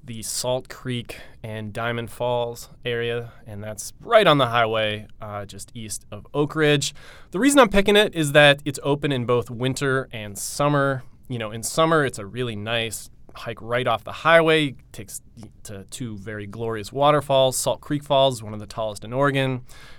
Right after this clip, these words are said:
Diamond Falls, I think, is almost even a little bit better 'cause you kind of get into this nice little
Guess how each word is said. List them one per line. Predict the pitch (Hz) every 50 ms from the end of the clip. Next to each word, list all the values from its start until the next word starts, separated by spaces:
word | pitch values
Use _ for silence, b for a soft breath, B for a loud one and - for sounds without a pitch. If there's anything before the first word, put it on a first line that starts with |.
| b b b
Diamond | 139 143 190 226 226 -
Falls, | - 208 208 220 254 254 - -
I | - 139 143
think, | 139 - 147 147 151
is | 151 135 127 120
almost | 123 117 127 139 143 143 -
even | 151 147 156
a | 147
little | 147 156
bit | 160 165 131
better | 127 147 180 143 107 98
'cause | - 117 101 107
you | 104
kind | - 127 123 117
of | 107 101
get | 127 120
into | 120 120 117
this | 113 110 98 110
nice | 110 117 113 113 107 -
little | 113 110 117 113 117 113 110 104 101